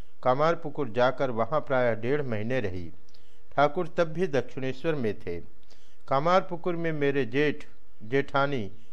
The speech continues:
ये सब लोग थे। बाद में ठाकुर जब ब्राह्मणी को, भैरवी ब्राह्मणी को लेकर गांव आए सन अठारह सौ सड़सठ में, तो मुझे खबर भिजवाई,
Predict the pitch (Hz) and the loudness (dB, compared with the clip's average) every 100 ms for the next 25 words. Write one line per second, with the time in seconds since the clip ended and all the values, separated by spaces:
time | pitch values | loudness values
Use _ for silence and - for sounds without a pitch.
0 | - 170 185 143 113 110 127 - 98 90 | -2 0 2 0 2 0 0 -2 -2 -2
1 | 101 - - - - 135 156 175 180 170 | -2 -4 -4 -4 -2 4 4 4 0 2
2 | 139 139 156 151 139 120 104 123 131 131 | 2 2 0 -2 -2 -2 0 2 2 0
3 | 160 165 - 101 95 - - - - 107 | 0 0 0 0 0 -2 -4 -4 -2 0
4 | 131 147 147 117 120 117 160 170 170 98 | 0 0 0 2 2 2 0 0 0 -2
5 | 92 - - - - - - - - 135 | -2 -4 -4 -4 -4 -4 -4 -4 -2 2
6 | 151 151 165 120 120 147 143 120 95 92 | 2 2 2 4 4 4 4 2 2 -2
7 | - - 147 160 - 131 123 123 139 143 | -4 0 2 2 0 0 2 2 2 0
8 | 113 127 123 - 165 - 95 90 - - | 0 0 0 0 -2 -2 -2 -2 -4 -4
9 | - - - - 175 180 156 156 156 131 | -4 -4 -2 0 0 0 2 0 0 0
10 | 135 151 117 107 101 90 | 2 2 0 2 2 0